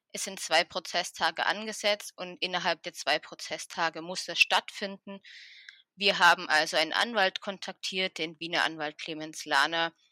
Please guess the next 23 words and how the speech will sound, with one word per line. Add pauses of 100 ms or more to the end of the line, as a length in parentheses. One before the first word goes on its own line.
(240)
Der
hat
sich
bereit
erklärt,
Betroffene
zu
unterstützen
und
am,
ja,
zweiten
Prozesstag
zu
vertreten. (360)
Und
es
ist
uns
in
kurzer
Zeit
gelungen,